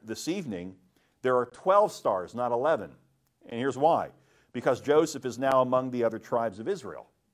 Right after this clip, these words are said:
Okay? So the identity of the woman is most likely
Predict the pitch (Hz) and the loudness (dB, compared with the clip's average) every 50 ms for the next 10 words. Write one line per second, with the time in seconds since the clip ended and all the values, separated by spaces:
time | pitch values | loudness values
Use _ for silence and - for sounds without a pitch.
0 | _ _ _ _ _ _ _ _ _ _ _ - 82 - 110 117 143 190 208 _ | _ _ _ _ _ _ _ _ _ _ _ -18 -10 -4 -2 -2 -2 -2 -6 _
1 | _ _ _ _ _ _ _ _ _ - - - 143 143 139 135 135 123 113 131 | _ _ _ _ _ _ _ _ _ -6 2 6 6 6 6 6 2 0 0 2
2 | 131 131 127 123 113 110 131 165 196 214 214 185 170 156 147 131 131 123 127 151 | 4 4 4 4 2 -2 -2 -2 0 0 -2 -2 2 0 2 2 0 0 0 0
3 | 180 165 135 117 113 117 127 117 - _ _ _ _ _ _ _ _ - 131 127 | 0 0 -2 -4 -6 -8 -10 -12 -18 _ _ _ _ _ _ _ _ -6 -6 -6
4 | 113 101 117 123 135 151 170 190 180 - - - 135 131 120 131 147 160 170 165 | -6 -6 -8 -4 0 0 0 0 0 -4 -12 -16 -14 -10 -6 -4 -2 -2 -2 -4
5 | - - 110 98 90 90 101 123 135 | -6 -12 -12 -10 -10 -10 -12 -14 -16